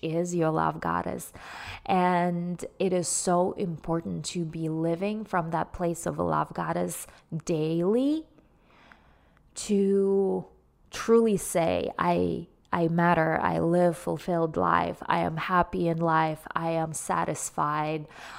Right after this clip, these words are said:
I am completely at peace with who I am, with my life, with myself, with my lifestyle." It is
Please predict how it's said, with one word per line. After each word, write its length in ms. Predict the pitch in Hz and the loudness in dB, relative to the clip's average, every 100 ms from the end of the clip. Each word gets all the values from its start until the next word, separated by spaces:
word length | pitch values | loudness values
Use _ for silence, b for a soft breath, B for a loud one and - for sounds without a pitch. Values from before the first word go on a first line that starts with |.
| B | B
I 380 | 175 165 165 - | 2 2 2 0
am 560 | - 160 156 156 156 160 | 0 -2 0 0 -2 -6
completely 1300 | - 175 160 - 180 170 180 175 190 175 180 175 160 b b b | -4 -4 -4 -4 -2 0 -2 -2 -2 0 0 -2 -6 b b b
at 260 | - - - | -6 -6 -8
peace 580 | - - 180 156 - - | -12 -4 -2 -2 -6 -6
with 160 | 170 - | -6 -4
who 200 | - 175 | -2 2
I 120 | 175 | 2
am, 400 | 175 170 156 156 | 2 2 2 0
with 160 | 170 | -2
my 220 | 156 170 175 | 0 0 4
life, 420 | 175 165 160 - | 4 4 2 -2
with 180 | 175 175 | -2 -2
myself, 880 | 175 170 - - 170 160 156 - | -4 -4 -4 2 4 4 0 -4
with 180 | 180 175 | -4 -2
my 200 | 175 175 | -2 -2
lifestyle." 1080 | 175 175 175 - - 175 156 160 87 - - B B B B | 0 0 0 -6 2 6 6 4 2 0 -4 B B B B
It 240 | 185 175 - | -2 0 2
is 480 | 190 180 165 - | 4 4 0 -8